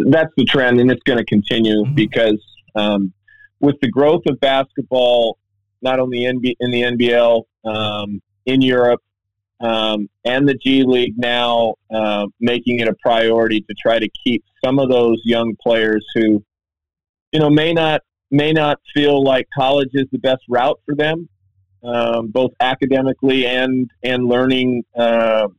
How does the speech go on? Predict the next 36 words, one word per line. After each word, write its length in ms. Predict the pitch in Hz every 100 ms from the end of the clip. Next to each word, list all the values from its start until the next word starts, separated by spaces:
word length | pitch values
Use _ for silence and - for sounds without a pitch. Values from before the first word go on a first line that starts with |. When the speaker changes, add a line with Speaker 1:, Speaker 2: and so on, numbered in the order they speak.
| _
Speaker 1:
you 80 | 127
know, 100 | 131
on 100 | 120
the 80 | 117
basketball 520 | 120 127 - 135 135
Speaker 2:
Mm-hmm. 80 | 131
Speaker 1:
front. 200 | 135 139 _ _ _ _ _ _ _ -
Uh, 280 | 123 123 117 127 127 -
the 100 | 139
league 320 | 139 156 160
like 180 | 147 135 -
the 120 | 135
N 120 | 135
B 160 | 127 127
L 200 | 123 117
is 80 | 113
an 100 | 110
attractive 720 | 101 - 131 127 131 - 127
alternative. 760 | 123 120 - 123 123 120 120 117 _ _ 113
Uh, 220 | 113 107
whether 420 | 120 135 139 139
you're, 720 | 131 135 131 127 127 123 113 -
uh, 320 | 113 113 110 104 110 107
a 100 | 117
rising 540 | 120 127 131 127 127 127
N 120 | 131
B 220 | 127 123
A 320 | 123 123 120 - _
star 380 | 123 123 123 117
like 280 | 117 117 -
Josh 300 | 131 123 123 - - _
and, 560 | 120 117 117 113 113 110 -
and 180 | 113 113
Mojave 640 | 104 131 131 127 127 120 127
Speaker 2:
Mm-hmm. 120 | 120
Speaker 1:
and 160 | 117